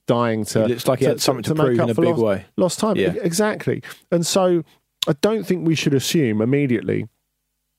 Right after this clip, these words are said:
Speaker 1: that Zidane's gonna be brilliant at bringing all these players through. And admittedly, f-, for example, Gareth Bale coming back into the team, who is definitely doesn't fall into the category of his trusted guys. I, I think
Speaker 2: No.
Speaker 1: that's, that's pretty clear.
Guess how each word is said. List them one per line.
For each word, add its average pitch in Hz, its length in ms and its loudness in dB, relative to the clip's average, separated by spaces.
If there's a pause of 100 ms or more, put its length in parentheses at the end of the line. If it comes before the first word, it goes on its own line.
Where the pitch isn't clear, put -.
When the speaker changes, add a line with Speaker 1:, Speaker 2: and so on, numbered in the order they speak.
(160)
Speaker 1:
that 127 80 2
Zidane's 131 500 0
gonna 127 160 2
be 123 100 0
brilliant 120 480 0
at 117 160 -4
bringing 127 220 -2
all 131 80 -2
these 139 160 -4
players 160 240 -2
through. 220 220 -2 (260)
And 170 280 0 (440)
admittedly, 143 640 -2 (360)
f-, - 140 -20
for 170 320 0
example, 113 560 -2
Gareth 165 320 -2
Bale 117 300 2
coming 107 460 -2 (260)
back 113 180 -2
into 107 160 -4
the 104 80 -2
team, 107 220 -2
who 123 140 0
is 110 160 -2 (300)
definitely 127 360 -2
doesn't 110 280 -2
fall 113 360 0
into 107 240 -4
the 107 80 0
category 110 500 -4
of 107 200 -2
his - 280 -4
trusted - 520 -4
guys. 113 360 -2
I, 110 280 0
I - 20 -4
think 120 200 -2
Speaker 2:
No. 117 100 0
Speaker 1:
that's, 117 160 -4
that's 117 180 -2
pretty - 300 -6
clear. 110 380 -2